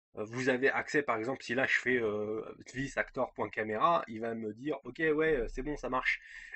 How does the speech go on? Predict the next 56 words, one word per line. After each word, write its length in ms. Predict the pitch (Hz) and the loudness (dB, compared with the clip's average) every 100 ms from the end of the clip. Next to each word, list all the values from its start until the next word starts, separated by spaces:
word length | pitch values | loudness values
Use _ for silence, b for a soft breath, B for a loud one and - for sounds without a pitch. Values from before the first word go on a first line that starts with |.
| - | -2
Mais 220 | 127 139 | 6 6
votre 260 | 135 123 135 | 8 4 2
acteur 240 | - 151 | 4 6
n'a 120 | 131 | 6
pas 120 | 113 117 | 2 -2
de 60 | |
caméra, 400 | - 110 117 123 | 0 -2 2 2
donc 160 | 101 92 | 2 -4
quand 140 | - | -6
vous 180 | 117 110 | -4 -4
allez 140 | 107 107 | -2 -2
lancer 280 | 101 - | -4 -6
votre 220 | 107 101 101 | -8 -8 0
jeu, 240 | 135 151 90 | 2 2 -2
bah, 240 | 101 - | -6 -6
ça 180 | - 107 | -8 -6
va 100 | 117 | -6
planter, 360 | 123 120 123 131 | -4 -6 -4 -6
parce 140 | - | -6
qu'il 100 | - | -10
va 80 | 101 | -8
dire, « 100 | 104 - | -8 -6
Eh, 180 | 143 135 | -2 -2
mais 140 | 104 | -4
qu'est-ce 160 | - 123 | -8 -6
que 40 | |
tu 60 | 123 | -8
me 60 | |
fais ? 200 | 117 143 | 0 0
J'ai 100 | 113 | 0
pas 140 | 101 110 | -2 -2
de 60 | |
caméra, 540 | - 104 107 151 151 110 | -2 -2 0 0 0 -2
euh, 120 | 104 - | -6 -10
pourquoi 240 | - 139 | -6 -6
t'essayes 260 | 131 120 120 | -4 -6 -6
de 80 | 107 | -6
faire 220 | - - | -6 -6
un 80 | 107 | -6
truc, 300 | 151 147 110 | -6 -8 -10
euh, 120 | 98 | -6
comme 160 | 110 104 | -6 -6
si 140 | 131 | -6
j'avais 180 | 113 107 | -4 -4
une 80 | 110 | -6
caméra 380 | 117 117 117 | -6 -4 -4
sur 160 | 123 123 | -4 -2
moi ? » 180 | 127 104 B B B B B B B B - | -2 -4 B B B B B B B B -2
Donc, 300 | 117 - - - | -2 -2 -12 -20
ce 100 | - | -12
que 100 | - | 0
vous 180 | 131 131 | 0 0
pouvez 280 | 127 120 120 | -2 0 2
faire, 300 | - 151 139 | 8 8 8
c'est 200 | - 127 | 4 0
éventuellement 760 | - 117 117 - 107 117 131 | 0 0 0 2 2 2 0